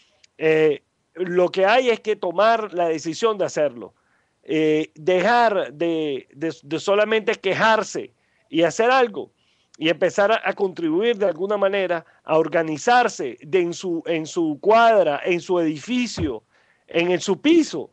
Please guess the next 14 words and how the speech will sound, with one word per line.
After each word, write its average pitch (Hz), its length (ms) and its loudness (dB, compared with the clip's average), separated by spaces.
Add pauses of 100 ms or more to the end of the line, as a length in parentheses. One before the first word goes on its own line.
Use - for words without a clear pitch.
(140)
Mira, 180 480 2
de 151 200 -2
cosas 220 400 0
pequeñas, 208 680 -2 (280)
es-, 156 220 -8
desde 170 260 0
su 165 180 -8
piso, 240 340 -4
cómo 196 220 2
organizar 202 640 2
una 185 260 0
protesta, 175 500 -4
cómo 175 220 -6
organizar, 185 580 2